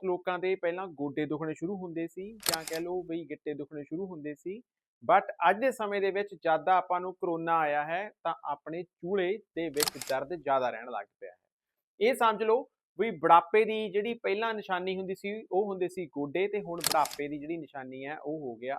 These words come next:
ਆਪਣਾ ਚੂਲਾ, ਹਿਪ ਜੁਆਇੰਟ ਜਿਸ ਨੂੰ ਕਿਹਾ ਜਾਂਦਾ ਹੈ। ਸੋ ਤੁਸੀਂ ਘਬਰਾਉਣਾ ਨਹੀਂ, ਹਿਪ ਜੁਆਇੰਟ ਨੂੰ ਹੀ ਏਦਾਂ ਕਿੱਦਾਂ ਆਪਾਂ ਤਕੜੇ ਕਰੀਏ ਕਿ ਆਪਣੇ ਨਾ ਦਰਦ ਹੋਵੇ ਔਰ ਨਾ ਬੈਠਣ ਵੇਲੇ ਨਾ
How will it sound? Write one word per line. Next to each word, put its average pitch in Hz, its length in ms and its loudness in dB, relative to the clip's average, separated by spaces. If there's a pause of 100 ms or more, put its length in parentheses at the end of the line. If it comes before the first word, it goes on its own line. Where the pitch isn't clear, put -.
ਆਪਣਾ 131 320 -12
ਚੂਲਾ, 127 420 -8 (800)
ਹਿਪ 180 240 -2
ਜੁਆਇੰਟ 147 400 4
ਜਿਸ 143 120 -4 (100)
ਨੂੰ 123 80 -12
ਕਿਹਾ 110 220 -10
ਜਾਂਦਾ 101 260 -16
ਹੈ। 98 60 -20 (180)
ਸੋ 165 200 -4
ਤੁਸੀਂ 170 300 -8 (100)
ਘਬਰਾਉਣਾ 156 380 0
ਨਹੀਂ, 165 240 -8 (460)
ਹਿਪ 202 220 2
ਜੁਆਇੰਟ 170 400 2
ਨੂੰ 214 160 -2
ਹੀ 214 60 -2
ਏਦਾਂ 185 340 0 (220)
ਕਿੱਦਾਂ 180 320 -4 (100)
ਆਪਾਂ 165 320 -4
ਤਕੜੇ 170 420 -4
ਕਰੀਏ 143 460 -4 (100)
ਕਿ 151 280 -4
ਆਪਣੇ 151 440 -2 (300)
ਨਾ 143 160 -2
ਦਰਦ 131 360 -2
ਹੋਵੇ 139 440 -6 (200)
ਔਰ 143 160 -6
ਨਾ 139 200 -4
ਬੈਠਣ 123 480 -8
ਵੇਲੇ 147 260 -6
ਨਾ 135 260 -10